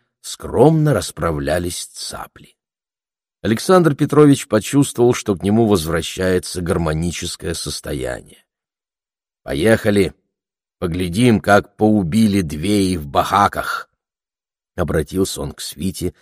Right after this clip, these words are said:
вытирая руки чистым полотенцем, поданным боцманом пристани.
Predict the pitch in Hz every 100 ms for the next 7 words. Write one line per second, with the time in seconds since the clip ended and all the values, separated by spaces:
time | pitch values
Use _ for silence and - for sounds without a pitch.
0 | _ _ - 87 - 87 87 85 87 -
1 | 65 - 90 - 85 76 71 65 - 98
2 | 90 90 80 - 80 80 82 82 71 76
3 | - 80 73 76 - 64 - - - _